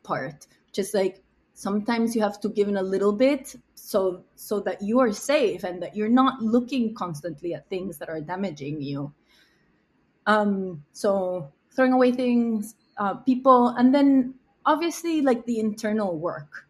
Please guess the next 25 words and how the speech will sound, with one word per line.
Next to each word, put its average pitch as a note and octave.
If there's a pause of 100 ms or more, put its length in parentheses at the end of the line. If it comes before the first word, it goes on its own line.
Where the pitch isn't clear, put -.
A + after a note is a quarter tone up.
you F#3
know, G#3
of, F3
like, E3+ (400)
whatever C4
works A#3+
for E3+
you. E3+
For G3
me, G#3+
it A3
was A3 (180)
therapy, A3 (440)
um, F#3+ (180)
getting A#3
in, A3
like, G3 (540)
friends A#3+
that A3+
were G3
actually, G#3+
like, F#3+ (1300)
not C4
making G#3+
weight G3